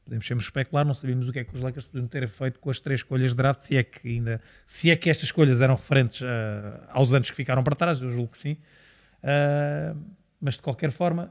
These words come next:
e nós aqui também às vezes damos opiniões que vão, vão ao lado, isso faz parte, mas achei curioso trazer aqui esta, este detalhe, porque muitas vezes pensa-se uma coisa, e na E S P N há grandes especialistas que,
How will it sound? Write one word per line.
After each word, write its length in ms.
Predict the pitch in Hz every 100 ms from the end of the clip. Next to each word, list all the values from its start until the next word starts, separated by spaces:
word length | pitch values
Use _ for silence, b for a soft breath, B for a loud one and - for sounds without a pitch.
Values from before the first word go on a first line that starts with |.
| -
e 220 | 127 139
nós 240 | 147 139
aqui 160 | 123 131
também 180 | 131 127
às 80 | 123
vezes 160 | 127
damos 220 | 123 123
opiniões 540 | 127 117 123 123 117 -
que 100 | - _
vão, 240 | 117 104 101 117
vão 200 | 117 120
ao 120 | 117
lado, 260 | 113 131 - -
isso 160 | -
faz 240 | - 123 -
parte, 300 | 135 131 - b b
mas 160 | 143 131
achei 260 | 127 147 131
curioso 420 | - 139 139 -
trazer 320 | 139 123 135
aqui 260 | 123 135 127
esta, 460 | - - 117 117 131
este 180 | -
detalhe, 240 | _ 139 131
porque 340 | 147 143 196
muitas 520 | 165 165 156 151 151
vezes 300 | 139 151 - b b b b _
pensa-se 360 | 170 151 156 -
uma 120 | 170
coisa, 300 | 185 220 214
e 520 | 151 127 117 110 104 113
na 80 |
E 80 | 123
S 160 | 123 -
P 120 | 135
N 200 | 127 127
há 60 | 123
grandes 360 | 139 135 -
especialistas 760 | - - 135 131 127 - 113 -
que, 400 | - 113 107